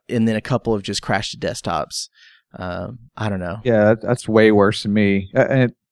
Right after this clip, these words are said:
Speaker 2: okay, so also, this game is saving a whole lot more than one or two did.
Speaker 1: Oh, does it?
Speaker 2: Yeah, I was playing two before three came out, and I would lose, like, two hours of work.
Speaker 1: Oh, man. See,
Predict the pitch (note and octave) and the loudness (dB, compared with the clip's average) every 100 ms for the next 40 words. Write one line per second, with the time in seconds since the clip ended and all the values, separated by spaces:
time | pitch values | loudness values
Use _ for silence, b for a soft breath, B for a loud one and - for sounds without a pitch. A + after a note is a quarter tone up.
0 | _ _ - C3+ G#2+ - - C#3+ F#3 C#3+ | _ _ -2 2 2 0 2 6 6 6
1 | B2+ A#2+ C3+ C#3 A2+ G#2 - D3+ C#3 A2+ | 6 6 6 4 4 0 2 4 4 2
2 | G2+ F#2+ - _ G2 - D3 C#3 A#2 F#2 | 0 -2 -8 _ -6 4 6 8 6 4
3 | G#2+ A2 G2+ G2 F#2+ G2 G#2+ A2 F2 - | 2 4 6 4 2 0 2 2 0 0
4 | G2+ E2 - _ _ _ _ C#3 A#2 A#2+ | 0 0 -2 _ _ _ _ -2 0 -2
5 | D#3+ F3+ - _ _ _ _ _ _ D3+ | -2 -2 -6 _ _ _ _ _ _ 2
6 | D3 G#2 D2+ D3+ E3 - E3+ C3 - F3+ | 4 4 4 4 4 4 4 4 4 6
7 | F3+ A#2 A#2+ A#2 C#3+ D3+ D3+ A2+ G2+ G2+ | 6 2 0 2 4 6 4 4 2 2
8 | A2 D#3+ B2+ F#2 - _ G#2+ B2+ B2+ A2+ | 2 2 2 -2 -10 _ 2 4 4 2
9 | G#2 F2+ - - C#3+ A#2+ A2+ G#2+ F#2 A#2 | 2 0 2 6 8 8 6 4 2 4
10 | G#2+ - - _ A2+ A#2+ A2+ G2+ G#2+ A#2 | 2 0 -16 _ -6 -4 -4 -4 -4 -2
11 | G#2+ - b b b - - C3+ | -4 -8 b b b -6 0 2